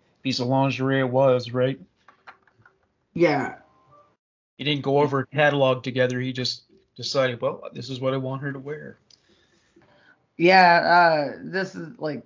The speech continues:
Speaker 2: we, we usually picked out stuff together, so.
Speaker 1: Oh, I see.
Speaker 2: And, yeah.
Speaker 1: Do they have Victoria's Secret store in Halifax?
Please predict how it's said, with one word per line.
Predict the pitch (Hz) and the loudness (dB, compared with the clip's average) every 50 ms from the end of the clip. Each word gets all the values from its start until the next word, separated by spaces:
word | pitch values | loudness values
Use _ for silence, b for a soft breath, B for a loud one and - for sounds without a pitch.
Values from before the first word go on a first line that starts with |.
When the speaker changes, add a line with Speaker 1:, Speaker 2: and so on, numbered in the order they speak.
| _ - | _ -10
Speaker 2:
we, | 151 196 220 226 226 190 | -4 -2 0 0 0 0
we | 151 196 208 202 | -2 -4 -4 -2
usually | 190 180 180 180 160 147 156 147 | 0 0 0 -2 -4 -6 -8 -8
picked | 135 - 151 135 - - | -8 -8 -8 -8 -4 -4
out | 139 131 - - | -4 -4 -4 -8
stuff | - - - - - - | -8 -4 -4 -4 -4 -6
together, | - - - 92 95 98 95 90 90 - - | -12 -8 -6 -6 -6 -6 -6 -8 -8 -8 -10
so. | - - - - - - - - 135 127 - _ _ _ _ _ - - - - | -12 -14 -14 -14 -10 -8 -8 -8 -8 -10 -12 _ _ _ _ _ -20 -20 -12 -6
Speaker 1:
Oh, | 127 131 135 | -2 -2 -2
I | 131 127 123 | -2 -2 -4
see. | 123 - - 107 | -6 -6 -6 -4
Speaker 2:
And, | 156 156 151 143 139 135 135 - _ | -2 0 0 2 2 2 0 -2 _
yeah. | 135 120 - - - - - 147 - _ _ _ _ _ _ | -6 -4 -4 -4 -4 -6 -10 -16 -20 _ _ _ _ _ _
Speaker 1:
Do | - 156 | -6 -2
they | 151 175 190 | 2 4 4
have | 202 185 151 | 4 4 4
Victoria's | 143 156 151 - - 147 147 151 160 160 156 151 | 2 -2 -4 -4 -4 -4 -2 -2 -2 -4 -4 -6
Secret | - - 151 160 156 - 165 160 160 160 - _ _ _ - | -6 -8 -8 -10 -10 -8 -6 -6 -6 -8 -10 _ _ _ -12
store | - - - - - 135 135 143 156 170 175 170 | -8 -6 -6 -6 -4 -4 -4 -2 -2 -4 -4 -6
in | 156 139 139 | -6 -4 -4
Halifax? | 123 135 143 160 165 160 165 170 175 180 185 - - - | -4 -4 -4 -4 -6 -6 -8 -10 -10 -12 -14 -16 -20 -20